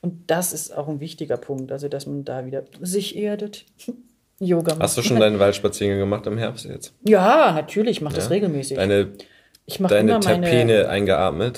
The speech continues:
Speaker 1: Ja, ich mach
Speaker 2: Heißen die so? Terpene? Ich hab's gerade gelesen.
Speaker 1: Terpene, das hört sich so chemikalisch an.
Speaker 2: Ja, biologisch.
Speaker 1: Ach so.
Speaker 2: Diese Botenstoffe, die
Speaker 1: Oh,
Speaker 2: da
Speaker 1: ich hab gerade
Speaker 2: rumfliegen
Speaker 1: gestern
Speaker 2: und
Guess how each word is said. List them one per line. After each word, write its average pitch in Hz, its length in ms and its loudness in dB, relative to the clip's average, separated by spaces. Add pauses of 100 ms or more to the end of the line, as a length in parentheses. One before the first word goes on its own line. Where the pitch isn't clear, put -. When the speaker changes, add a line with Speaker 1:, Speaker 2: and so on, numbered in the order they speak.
Speaker 1:
Ja, 185 140 4
ich 160 140 -2
mach 175 220 -6
Speaker 2:
Heißen 117 220 -2
die 123 80 -2
so? 135 200 -2
Terpene? 139 600 -2
Ich - 120 -4
hab's - 120 -8
gerade 123 300 4
gelesen. 107 480 -2 (320)
Speaker 1:
Terpene, - 400 -12
das - 100 -4
hört 143 120 -8
sich 143 120 -6
so 135 140 -6
chemikalisch 135 1000 -12
an. 113 140 -16 (460)
Speaker 2:
Ja, 92 400 -2 (260)
biologisch. 92 600 -2 (680)
Speaker 1:
Ach 196 140 -8
so. 277 220 -6
Speaker 2:
Diese 101 180 0
Botenstoffe, 113 640 2
die 107 100 0
Speaker 1:
Oh, 98 60 -2
Speaker 2:
da 104 160 8
Speaker 1:
ich 101 100 8
hab 208 140 4
gerade 262 160 4
Speaker 2:
rumfliegen 294 200 6
Speaker 1:
gestern 196 360 2
Speaker 2:
und 147 80 -4